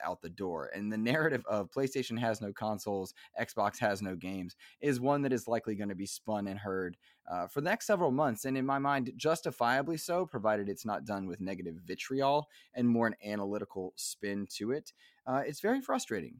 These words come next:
to go off of the incredible news that we had in the last two weeks or so, where we found out we'd be getting an Xbox Bethesda showcase.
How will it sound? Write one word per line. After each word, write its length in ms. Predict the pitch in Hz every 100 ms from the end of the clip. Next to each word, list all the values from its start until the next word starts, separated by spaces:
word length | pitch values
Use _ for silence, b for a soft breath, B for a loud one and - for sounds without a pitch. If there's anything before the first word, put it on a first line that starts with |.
| -
to 120 | 147
go 240 | 160 175
off 280 | 151 156 -
of 280 | 143 131 123 b b
the 160 | 139 143
incredible 640 | 131 - - 220 226 175
news 400 | 131 123 120 117
that 100 | 107
we 80 | 92
had 380 | 107 104 101 95
in 160 | 95
the 60 | 95
last 300 | 101 101 -
two 160 | - 101
weeks 240 | 98 -
or 60 | 95
so, 400 | - 98 95 90 b b
where 100 | 107
we 180 | 113 120
found 260 | 160 170
out 80 | 170
we'd 120 | 151
be 80 | 131
getting 280 | 117 113 104
an 80 | 95
Xbox 340 | 95 - 98 98
Bethesda 440 | 101 92 92 87 87
showcase. 560 | - 87 - 87 82